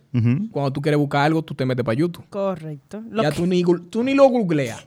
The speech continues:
Speaker 3: Ya lo sabes.
Speaker 1: Ya tú buscas
Speaker 2: Tú
Speaker 1: YouTube, eh.
Speaker 2: quieres saber cómo se cocina, tú no buscas la receta. Tú te metes a YouTube y buscas el video.
Speaker 1: Tú tiras el video.
Speaker 2: Claro. Tú ni
Speaker 3: Eso en verdad,
Speaker 2: ¿Cuánto?
Speaker 3: verdad,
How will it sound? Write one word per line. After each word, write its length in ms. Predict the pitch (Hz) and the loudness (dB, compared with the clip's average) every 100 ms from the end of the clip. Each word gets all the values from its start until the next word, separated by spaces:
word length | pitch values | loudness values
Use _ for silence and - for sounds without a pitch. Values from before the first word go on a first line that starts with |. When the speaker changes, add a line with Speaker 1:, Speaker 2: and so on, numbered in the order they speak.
| - | -10
Speaker 3:
Ya 240 | 247 226 | -4 0
lo 160 | 247 311 | 4 4
sabes. 220 | 294 - 139 | 2 0 2
Speaker 1:
Ya 140 | 131 | 4
tú 100 | 151 | 2
buscas 220 | 147 151 | 0 4
Speaker 2:
Tú 100 | 226 | 4
Speaker 1:
YouTube, 400 | 277 294 226 107 | 6 4 2 0
eh. 40 | 107 | 2
Speaker 2:
quieres 260 | 226 294 | 4 6
saber 400 | 285 233 240 262 | 6 4 6 4
cómo 300 | 254 240 269 | 4 2 2
se 120 | 254 254 | 0 -4
cocina, 520 | 220 - 277 277 254 | -4 -6 -4 -2 -2
tú 100 | 233 | 2
no 100 | 233 | 2
buscas 200 | 233 240 | 2 6
la 100 | 220 | 6
receta. 560 | 226 - 165 131 123 104 - | 6 2 -2 -4 -6 -8 -4
Tú 120 | 208 | 0
te 140 | 240 | 2
metes 320 | 233 233 240 269 | 2 2 4 4
a 20 | |
YouTube 320 | 247 196 240 | 4 2 0
y 40 | |
buscas 300 | 247 202 202 | 2 0 0
el 60 | 208 | 0
video. 300 | 180 180 233 | 4 6 6
Speaker 1:
Tú 60 | - | 6
tiras 320 | 220 226 254 | 4 6 6
el 60 | |
video. 560 | 277 254 110 101 87 76 - | 4 2 4 4 4 0 -8
Speaker 2:
Claro. 500 | - 175 180 165 135 - - - | 0 4 4 4 2 -2 -14 -2
Tú 140 | 220 | 2
ni 80 | 277 | 6
Speaker 3:
Eso 300 | 269 269 247 | 6 6 2
en 180 | 240 226 | 2 0
verdad, 460 | 220 208 196 214 | -2 -2 0 4
Speaker 2:
¿Cuánto? 280 | 233 294 302 247 | 8 8 8 2
Speaker 3:
verdad, 160 | 214 | 0